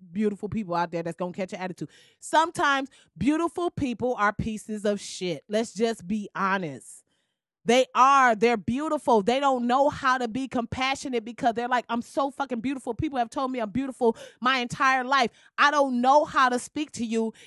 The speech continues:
in a way that's co-, that shows compassion because I'm beautiful." It's like when a little kid,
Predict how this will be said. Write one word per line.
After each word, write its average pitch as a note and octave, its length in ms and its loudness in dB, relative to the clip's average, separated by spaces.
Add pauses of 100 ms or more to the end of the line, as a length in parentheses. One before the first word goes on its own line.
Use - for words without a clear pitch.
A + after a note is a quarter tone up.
(120)
in C#4 160 2
a B3 80 4
way B3 380 4
that's A3+ 260 0
co-, - 80 -6 (120)
that B3 200 -2
shows C4 300 -4
compassion C#4+ 680 -2
because A#3+ 320 -2
I'm G#3+ 160 -4
beautiful." F#3+ 760 -6 (300)
It's E4+ 220 -4
like F4+ 280 0
when C4+ 260 -4
a B3 80 2
little D4 300 -4
kid, D4+ 480 -4